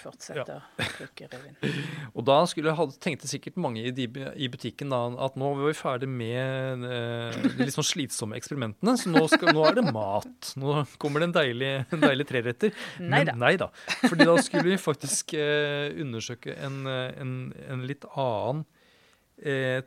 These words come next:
Speaker 2: teori, s-, eller, eh, en annen grunn til at man velger rødvin framfor hvitvin til kjøtt.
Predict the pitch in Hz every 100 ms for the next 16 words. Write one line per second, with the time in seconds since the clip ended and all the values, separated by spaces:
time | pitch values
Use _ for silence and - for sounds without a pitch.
0 | - 151 147 151 165 190 131 - - 147
1 | 135 143 139 143 127 127 131 131 147 127
2 | 143 120 101 120 117 135 156 - 135 117
3 | 127 131 135 98 87 127 107 101 98 107
4 | 135 - 160 113 - 139 110 101 139 143
5 | - - 120 127 - 214 214 - -